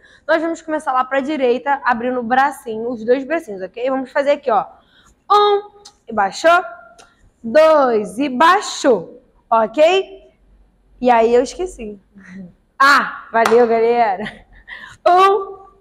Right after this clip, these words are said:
fechou. Dois, fechou. Mãozinha na cintura, mãozinha aqui, ó. Procurando terra vista. Ei,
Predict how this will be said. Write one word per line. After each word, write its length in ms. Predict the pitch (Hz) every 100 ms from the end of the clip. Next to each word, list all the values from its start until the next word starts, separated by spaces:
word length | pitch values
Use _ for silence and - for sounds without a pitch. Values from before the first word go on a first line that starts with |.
| _
fechou. 500 | 262 285 285 311 302 - - _
Dois, 500 | 214 277 285 294 294
fechou. 500 | - 311 349 294 233
Mãozinha 460 | 254 311 302 302 302
na 120 | 302
cintura, 400 | 294 285 294 285
mãozinha 400 | 277 269 277 285
aqui, 160 | 277
ó. 240 | 311 262 196 - _ _
Procurando 680 | - 381 370 339 311 330 320
terra 280 | 320 285 220
vista. 1000 | 240 320 339 277 - - 226 202 190 170 - - _
Ei, 560 | 339 320 277 240 214